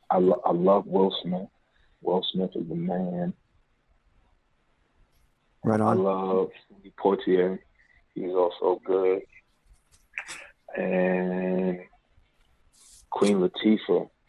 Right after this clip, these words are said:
Speaker 1: she's like, the best in the world. <laughs> Queen Latifah. Queen Latifah, she gave me some good advice one time.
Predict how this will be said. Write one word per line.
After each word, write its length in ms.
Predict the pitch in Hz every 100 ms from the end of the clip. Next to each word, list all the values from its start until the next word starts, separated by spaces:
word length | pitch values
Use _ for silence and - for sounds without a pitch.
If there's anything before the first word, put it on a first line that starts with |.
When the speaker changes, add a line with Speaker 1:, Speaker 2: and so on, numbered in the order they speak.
| -
Speaker 1:
she's 380 | 104 107 101 87
like, 420 | 90 90 87 90 - - _ _ _ _ _ _ _ _ _ _ _ - -
the 80 |
best 380 | 85 87 101 98 -
in 100 | 95
the 60 |
world. 560 | 95 95 101 101 95 - - - - - - - -
<laughs> 20 | 147 - - 107 - _ _ - - - - - - - -
Queen 220 | 104 95
Latifah. 680 | 95 87 - 101 - - -
Queen 200 | - 113 104
Latifah, 400 | - 113 - 107
she 100 | -
gave 200 | - 107
me 120 | 104 101
some 160 | - 101
good 160 | 101
advice 460 | 98 95 95 95 92 -
one 160 | 92
time. 380 | 90 - - -